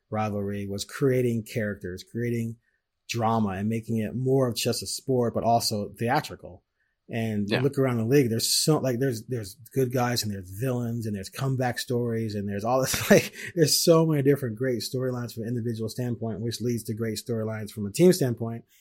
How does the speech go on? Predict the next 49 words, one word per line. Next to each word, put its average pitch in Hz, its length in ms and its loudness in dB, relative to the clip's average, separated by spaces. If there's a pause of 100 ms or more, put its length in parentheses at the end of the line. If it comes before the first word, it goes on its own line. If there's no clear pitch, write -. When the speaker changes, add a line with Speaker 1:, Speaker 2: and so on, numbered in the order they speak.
Speaker 1:
And 151 80 -2
like 156 160 6
tonight, 185 340 4
Lakers, 160 440 4 (480)
Warriors 143 340 8
play 131 160 0
tonight. 107 320 0 (800)
You 139 100 -2
know, 113 60 0
Klay 180 200 4
Thompson, 196 300 4
I 143 80 4
think 202 160 4
Klay, 214 160 6
I 190 80 6
think 285 200 4
Klay's, 233 340 4
I 180 80 -2
think 254 200 2
Klay's 226 220 6
gonna 151 160 6
miss. 123 480 0 (640)
I 135 40 -12
think 208 120 2
he's 160 180 -4
missing 120 600 -2
a 87 40 -6
little 110 180 -2
bit 104 160 -6
the 78 200 -10
first 107 200 -8
start 107 140 -4
of 98 40 -6
the 98 80 -6
season, 107 380 -2
but 120 200 -2 (200)
you 143 80 -6
got 135 100 -2
the 123 60 -6
new 151 180 4
look 147 180 4
Lakers, 190 580 6 (380)
you 127 160 -2
got 127 120 2
the 143 80 0
Warriors 151 420 6
with 131 120 -2
Steph 127 240 -2
Curry, 196 560 4